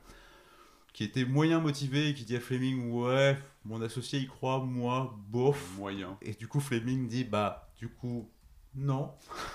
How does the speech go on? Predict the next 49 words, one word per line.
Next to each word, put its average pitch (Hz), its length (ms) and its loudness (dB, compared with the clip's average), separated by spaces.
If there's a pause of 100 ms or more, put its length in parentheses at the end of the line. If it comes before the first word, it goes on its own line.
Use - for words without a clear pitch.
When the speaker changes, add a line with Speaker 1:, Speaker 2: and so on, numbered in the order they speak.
(380)
Speaker 1:
<laughs> - 920 0
Si 135 120 0
Speaker 2:
Le 120 60 2
Speaker 1:
vous 135 180 4
y 139 40 8
Speaker 2:
destin 135 160 6
Speaker 1:
croyez 139 180 8
pas, 139 140 8
Speaker 2:
tient - 20 8
Speaker 1:
je - 0 -
vais 120 60 8
Speaker 2:
un 117 120 8
Speaker 1:
peut-être 117 120 2
Speaker 2:
peu 127 80 4
Speaker 1:
pas 123 60 8
Speaker 2:
de 123 40 -2
Speaker 1:
vous 123 80 -2
Speaker 2:
choses. 117 80 0
Speaker 1:
vendre 123 140 0
les 123 80 2
droits, 135 260 2
c'est - 160 -14
peut-être - 200 -20
pas 120 80 -4
un 113 120 -2
grand 104 280 -4
intérêt 101 340 -4
non 95 120 -8
plus. 185 200 -12 (1000)
Euh, 101 720 2 (180)
et 175 280 4
en 120 120 0
revanche, 165 260 -2
il 120 40 -4
y - 20 -2
a 107 40 -2
un 113 60 -4
autre 143 140 -2
gars 120 140 -2
qui 107 120 -8
va 101 120 -6
venir 123 260 -4
voir, 113 320 -4
euh, 92 80 -6
Fleming, 120 320 -10
qui 170 80 -12
s'appelle 95 240 -8
Harry 104 140 -6
Saltzman, 127 540 -8